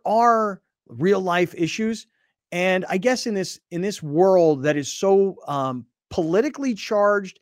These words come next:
and with, in a world where everybody is so ultra litigious,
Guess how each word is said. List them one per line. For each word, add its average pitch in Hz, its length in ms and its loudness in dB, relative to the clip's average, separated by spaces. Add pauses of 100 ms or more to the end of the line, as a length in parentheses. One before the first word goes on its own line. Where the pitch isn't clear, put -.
(360)
and 156 300 0 (280)
with, 180 220 0
in 180 80 -4
a 165 60 0
world 202 400 2
where 185 200 0
everybody 190 440 -2
is 156 180 -2
so 202 280 -2 (100)
ultra 185 360 -2
litigious, 165 800 -2